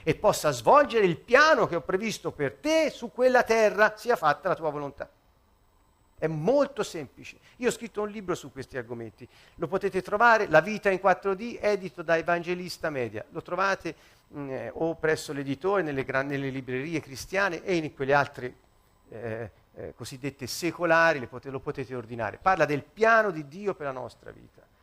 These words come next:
Non è altro che questo. E non è poco.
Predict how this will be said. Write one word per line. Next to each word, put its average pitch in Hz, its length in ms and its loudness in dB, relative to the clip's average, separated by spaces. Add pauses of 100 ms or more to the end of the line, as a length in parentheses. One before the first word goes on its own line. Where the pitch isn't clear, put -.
(220)
Non 156 140 -10
è - 20 -6
altro 160 320 0
che 113 160 -18
questo. - 420 -10 (1300)
E - 80 -14
non 123 140 -8
è 101 60 -12
poco. - 320 -20